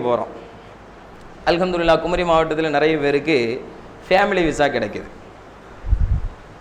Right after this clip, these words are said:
நான் ஃபேமிலியோட இருக்கிறேன்னு சொல்லுவோம். இந்த ஃபேமிலிங்கிற லிஸ்ட்ல யாராவது வாப்பா உம்மாவை வச்சிருக்கிறோமா? ஃபேமிலி விசா கிடைச்சிருக்குதுன்னு சொல்றோமே,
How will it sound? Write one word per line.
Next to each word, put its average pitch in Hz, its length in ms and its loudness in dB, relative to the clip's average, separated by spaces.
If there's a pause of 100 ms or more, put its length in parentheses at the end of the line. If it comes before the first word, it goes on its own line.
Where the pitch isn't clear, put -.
(960)
நான் 175 200 4
ஃபேமிலியோட 254 680 6
இருக்கிறேன்னு 220 380 6
சொல்லுவோம். 170 460 2 (1400)
இந்த 196 140 4
ஃபேமிலிங்கிற 302 760 6 (100)
லிஸ்ட்ல 226 280 4 (1400)
யாராவது 208 460 8
வாப்பா 196 400 6 (100)
உம்மாவை 196 340 6
வச்சிருக்கிறோமா? 165 500 2 (2500)
ஃபேமிலி 254 360 4
விசா 240 240 2
கிடைச்சிருக்குதுன்னு 214 760 2
சொல்றோமே, 170 440 4